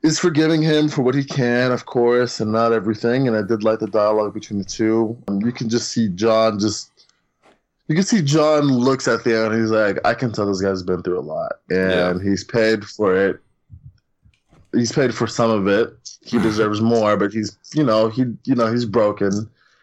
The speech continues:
Speaker 1: And you see him kind of, you see him sympathize for Theon. So I did like the fact that Jon was like, "Look, man, I forgive you for some of the, some of the things that you did."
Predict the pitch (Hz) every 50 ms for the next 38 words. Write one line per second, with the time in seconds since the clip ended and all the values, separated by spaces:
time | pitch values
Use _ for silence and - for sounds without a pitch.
0 | _ _ _ - 113 123 123 123 - 147 135 131 131 123 120 120 - 120 113 113
1 | 110 107 104 101 101 101 95 - - - - _ - 98 101 - - 139 143 147
2 | 139 - 180 165 160 143 131 123 - - - 143 127 117 120 104 - 107 101 98
3 | 95 98 95 - - 110 107 95 - - 98 95 95 90 87 87 87 90 90 -
4 | _ _ _ - - - - - - - - _ _ _ - - - 131 127 127
5 | 127 127 127 127 127 123 127 131 131 - - _ - 131 139 135 120 151 160 143
6 | 143 131 127 120 107 120 120 104 110 95 107 110 110 98 98 104 104 98 101 98
7 | 92 101 98 98 104 104 104 - 127 110 113 113 113 110 - 104 95 - 113 107
8 | 110 101 87 80 82 - - - 117 110 104 98 - 110 104 98 95 80 90 101
9 | 90 98 98 101 101 104 107